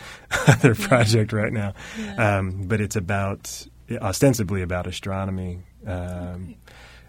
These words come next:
Speaker 1: but as I was going back and rereading it recently, I think it's more about socioeconomic, um, in-, inequity, which
Speaker 2: Hmm.
Speaker 1: is not where it started out as.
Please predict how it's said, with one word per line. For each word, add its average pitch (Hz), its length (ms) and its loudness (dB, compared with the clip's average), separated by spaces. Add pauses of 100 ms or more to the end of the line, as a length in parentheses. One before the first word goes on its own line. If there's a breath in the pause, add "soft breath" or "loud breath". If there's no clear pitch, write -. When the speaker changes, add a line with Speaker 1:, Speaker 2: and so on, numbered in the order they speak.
(120)
Speaker 1:
but 98 220 2
as 92 180 2
I 92 120 0
was 87 180 -4
going 92 220 0
back 92 200 0
and 92 100 -2
rereading 92 340 0
it 90 80 -4
recently, 92 400 -2
I 90 40 -2
think 90 160 -6
it's - 140 -8
more 92 160 -2
about 90 300 -6
socioeconomic, 90 1600 -6
um, 90 460 -6 (320)
in-, 92 280 0
inequity, 90 640 -2 (500)
which 87 240 0
Speaker 2:
Hmm. 90 60 -2
Speaker 1:
is 85 60 -4
not 90 220 0
where 90 200 -2
it - 160 -10
started 90 520 -2
out 87 240 -4
as. 87 400 -8